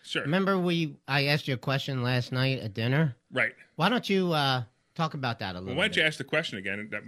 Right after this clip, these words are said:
Speaker 1: that way, that way you refresh me, 'cause I know what the question was, but I wanna make sure that everybody else online
Speaker 2: Right,
Speaker 1: knows.
Speaker 2: okay. So, uh,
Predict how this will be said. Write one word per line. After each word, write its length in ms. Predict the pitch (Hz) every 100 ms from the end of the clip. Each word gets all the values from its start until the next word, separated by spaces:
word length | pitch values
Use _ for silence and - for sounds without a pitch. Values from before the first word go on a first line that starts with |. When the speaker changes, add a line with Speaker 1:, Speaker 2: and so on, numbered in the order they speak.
| 117
Speaker 1:
that 120 | 117
way, 160 | 120 117 101
that 120 | 123 117
way 120 | 120
you 100 | 104
refresh 420 | 107 98 104 -
me, 120 | 87
'cause 180 | - 117
I 60 | 147
know 80 |
what 60 | 196
the 40 | 120
question 280 | 135 113
was, 100 | 101
but 140 | - 98
I 60 |
wanna 180 | 101 113
make 120 | 110
sure 120 | - 107
that 60 |
everybody 240 | 104 104 104
else 180 | 104 - 104
online 300 | 101 117 107
Speaker 2:
Right, 180 | 127
Speaker 1:
knows. 100 | - 202
Speaker 2:
okay. 240 | 117 95 _
So, 400 | - 208 196 180 175
uh, 300 | 156 151